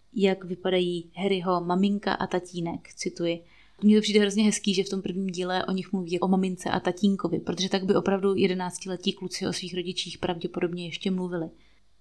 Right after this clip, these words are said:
A jejich předpokladem je, že Ron uvidí svoji rodinu, což je dobrý, protože Harry prostě vidí v zrcadle nějakým svoji rodinu a řekne si: „Tak, tady máme zrcadlo, který ukazuje rodiny.“ Mají problém zrcadlo najít a Ron to chce velice brzy vzdát, ale Harry už je na tom zrcadle v tuhle chvíli závislý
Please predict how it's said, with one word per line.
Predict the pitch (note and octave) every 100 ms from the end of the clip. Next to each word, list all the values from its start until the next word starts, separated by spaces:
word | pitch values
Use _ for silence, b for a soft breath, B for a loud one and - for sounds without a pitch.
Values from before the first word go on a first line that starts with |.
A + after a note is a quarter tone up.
| _ -
A |
jejich | G#3 A#3 A#3+
předpokladem | - - G3+ G3+ G#3+ G3+
je, | F3
že | F3 G3
Ron | F#3
uvidí | F3+ F#3 F#3+
svoji | F#3+ F3+ F3+ F3
rodinu, | E3+ E3 D#3+ F#3+ - - - - -
což | - G3+
je | G#3+
dobrý, | G3+ D#3+ D#3+
protože | E3+ F3+ F#3
Harry | G3 G3
prostě | G3+ - G3
vidí | F3 F3
v |
zrcadle | F3 F3 F3 F3 F3
nějakým | F#3+ F3 E3+ - F3 E3+ E3+
svoji | - F3 E3
rodinu | E3 F3+
a | F3
řekne | F3 E3+
si: | D#3+ F3+
„Tak, | A#3 A#3 - -
tady | F#3+ F3+
máme | F3 F3+
zrcadlo, | F#3+ G#3+ G#3+ G3+
který | F#3 F3
ukazuje | - F3 E3+
rodiny.“ | E3 D#3 E3 D3 b b b _ -
Mají | G3+ A3+ B3+
problém | A#3+ G#3 G#3+ G#3 G#3+
zrcadlo | G#3+ G3 - A3+ B3
najít | F3+ D#3+ F3 -
a | F#3
Ron | F#3+
to | F#3
chce | - - G3+
velice | F#3+ F#3+ G#3
brzy | G3 G3
vzdát, | G3 E3+ C#3 D#3
ale | - F#3+
Harry | F3 G#3 A3
už | G#3 -
je | G#3 G3
na | F#3+
tom | G3
zrcadle | F#3+ F#3 F#3+ G3 -
v | -
tuhle | C4+ C4
chvíli | B3+ A3+ G#3+
závislý | E3 D3+ D#3+ D#3+ F3+